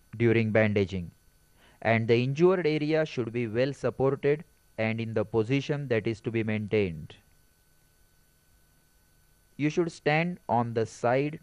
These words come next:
to which the bandage has to be applied. If you are bandaging the left side, stand on the left side.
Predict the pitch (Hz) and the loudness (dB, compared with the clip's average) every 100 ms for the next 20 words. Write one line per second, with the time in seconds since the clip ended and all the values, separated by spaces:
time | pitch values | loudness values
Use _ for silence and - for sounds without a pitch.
0 | - 117 127 143 - - 110 101 110 120 | -6 0 0 -2 -8 -10 -4 -2 0 0
1 | 127 139 131 117 117 110 - 117 113 107 | 0 -2 -2 -2 -2 -2 -4 -2 -2 -2
2 | 110 101 85 - _ _ _ _ _ _ | -2 -2 -2 -8 _ _ _ _ _ _
3 | _ _ _ 120 113 120 120 117 113 120 | _ _ _ -8 -4 0 2 2 0 -2
4 | 131 147 151 151 135 107 110 139 - - | 0 -2 -2 -4 -2 0 0 0 -4 -4
5 | 135 143 160 - _ _ _ _ - - | -2 -2 -6 -14 _ _ _ _ -8 -2
6 | 127 139 127 117 107 110 131 - - 92 | 0 0 -2 -2 -4 -2 -4 -6 -8 -8
7 | 78 60 | -8 -12